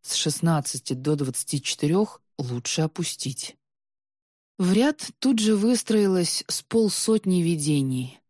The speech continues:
но Юля благоразумно решила, что посмотрит их в одиночестве. Кажется, в ближайшее время она сможет неплохо сэкономить, отменив подписку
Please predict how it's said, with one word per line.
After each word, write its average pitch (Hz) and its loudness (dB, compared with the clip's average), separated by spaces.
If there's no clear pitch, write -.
но 160 2
Юля 190 4
благоразумно 160 2
решила, 170 0
что - -6
посмотрит 160 -2
их - -6
в 147 -2
одиночестве. 151 -2
Кажется, 151 -2
в 143 -6
ближайшее 156 0
время 170 0
она 143 -2
сможет 156 -4
неплохо 160 -2
сэкономить, 180 0
отменив 156 0
подписку 143 -4